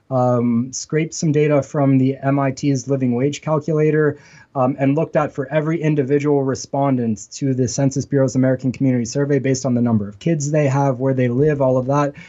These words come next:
what a living wage for them would be. Um, and then what we try to do is show the percentage of people in each geography that are earning that living wage, the percentage that are not. We break that down by race, ethnicity, gender, all of,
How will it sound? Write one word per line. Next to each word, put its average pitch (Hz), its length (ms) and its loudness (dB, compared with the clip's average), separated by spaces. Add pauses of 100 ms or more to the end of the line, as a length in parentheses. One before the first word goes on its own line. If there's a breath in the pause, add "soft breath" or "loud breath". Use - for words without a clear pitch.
(160 loud breath)
what 180 180 2
a 151 60 2
living 156 340 0
wage 139 300 0
for 156 160 -6
them 135 220 0
would 131 200 -4
be. 147 300 -2 (380 loud breath)
Um, 139 200 -2
and 143 140 -2
then 147 100 0
what 156 120 -2
we 156 100 -4
try 156 220 -6
to 143 100 2
do 147 220 0
is 139 240 -2
show 147 180 -2
the 143 100 0
percentage 135 880 -2 (300 loud breath)
of 135 160 -6
people 147 300 0
in 139 100 2
each 143 240 -4
geography 139 540 -2
that 120 180 -4
are 120 160 -10
earning 147 300 2
that 143 180 0
living 135 260 0
wage, 131 280 -2
the 127 60 -8
percentage 131 560 -4
that 123 100 0
are 120 80 0
not. 131 260 0
We 120 60 -2
break 131 260 -4
that 131 160 -4
down 127 180 0
by 120 100 0
race, 131 360 0
ethnicity, 131 560 -2
gender, 131 460 0
all 120 260 -2
of, 113 180 -6